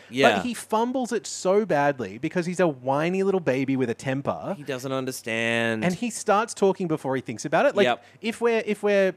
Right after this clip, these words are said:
Speaker 2: um, you know, believing that he has had a change of heart about the open relationship thing,
Speaker 1: Uh-huh.
Speaker 2: then that's because he has taken a day and slept on it and thought about it.
Speaker 1: This is where I'm at.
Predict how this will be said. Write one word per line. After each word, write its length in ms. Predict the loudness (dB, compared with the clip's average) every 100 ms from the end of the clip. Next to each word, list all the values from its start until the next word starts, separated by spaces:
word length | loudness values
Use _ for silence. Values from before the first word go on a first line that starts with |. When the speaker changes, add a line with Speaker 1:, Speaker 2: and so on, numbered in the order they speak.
| -4
Speaker 2:
um, 540 | -2 -2 -2 -6 -10 -18 -10
you 140 | -2
know, 100 | 0
believing 460 | 0 0 -2 -2 -2
that 140 | -2
he 140 | -4 -6
has 260 | -4 -4
had 100 | -4
a 60 | -6
change 240 | -4 -4 -6
of 80 |
heart 300 | -6 -4 -4
about 180 | -6 -8
the 120 | -6
open 200 | -10 -8
relationship 540 | -10 -8 -8 -8 -6 -6
thing, 240 | -6 -4
Speaker 1:
Uh-huh. 380 | -4 -2 -2 0
Speaker 2:
then 180 | 0 0
that's 300 | 0 -2 -4
because 480 | -6 -2 2 2 0
he 140 | -4
has 120 | -4
taken 320 | -2 -6 -4 -6
a 80 |
day 400 | -4 -2 -2 -4
and 220 | -6 -10 -12
slept 360 | -6 -6 -4
on 140 | -2 0
it 160 | -2
and 160 | -4 -8
thought 220 | -2 -2
about 300 | -2 -4 -6
it. 220 | -8 -8
Speaker 1:
This 200 | -8 -8
is 80 | -6
where 180 | -2 0
I'm 140 | 0
at. 240 | -4 -8